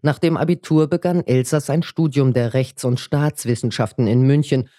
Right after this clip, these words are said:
das er in Berlin fortsetzte und in Tübingen mit seiner Promotion neunzehnhundertzwölf abschloss. Aufgrund seiner Kurzsichtigkeit wurde er im Ersten Weltkrieg als kriegsuntauglich eingestuft. Daraufhin fand Elsass Anstellung bei der Handelskammer der Stadt Stuttgart.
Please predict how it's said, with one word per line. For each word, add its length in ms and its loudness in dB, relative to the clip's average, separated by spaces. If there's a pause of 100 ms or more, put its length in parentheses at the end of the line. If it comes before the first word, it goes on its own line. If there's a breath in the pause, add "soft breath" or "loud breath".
(120)
das 180 -4
er 100 2
in 140 0
Berlin 380 0
fortsetzte 920 -4
und 200 -2
in 240 -2
Tübingen 560 2
mit 160 2
seiner 240 0
Promotion 760 0
neunzehnhundertzwölf 1040 0
abschloss. 640 -10 (500)
Aufgrund 320 0
seiner 260 0
Kurzsichtigkeit 1120 -2
wurde 240 0
er 160 0
im 120 -2
Ersten 500 0
Weltkrieg 460 -2
als 240 -4
kriegsuntauglich 1200 -4
eingestuft. 760 -6 (480)
Daraufhin 520 0
fand 360 -6
Elsass 420 0
Anstellung 680 0
bei 100 -2
der 180 -2
Handelskammer 680 0
der 120 -2
Stadt 260 -6
Stuttgart. 680 -8